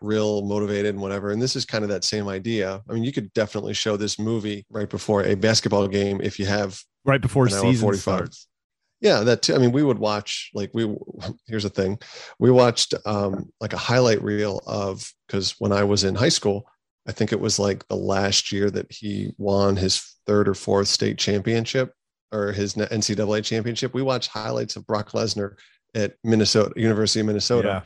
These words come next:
Speaker 2: Yeah, yeah.
Speaker 1: like, whooping ass in, in the N C double A, uh, wrestling tournament,
Speaker 2: Mm-hmm.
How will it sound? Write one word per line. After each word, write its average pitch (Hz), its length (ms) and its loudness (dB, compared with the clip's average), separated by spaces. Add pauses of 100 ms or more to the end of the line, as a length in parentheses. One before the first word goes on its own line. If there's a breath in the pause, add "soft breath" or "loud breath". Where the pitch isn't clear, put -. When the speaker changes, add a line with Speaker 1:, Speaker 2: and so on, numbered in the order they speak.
(140)
Speaker 2:
Yeah, 92 120 -4
yeah. 92 60 -2
Speaker 1:
like, 104 100 -4
whooping 113 320 0
ass 110 320 2
in, 101 200 -4 (120)
in 104 480 -4
the 104 120 -2
N 104 120 0
C 107 100 2
double 104 300 2
A, 104 260 -2 (420)
uh, 107 240 -2
wrestling 135 340 2
tournament, 98 460 -4
Speaker 2:
Mm-hmm. 110 280 -4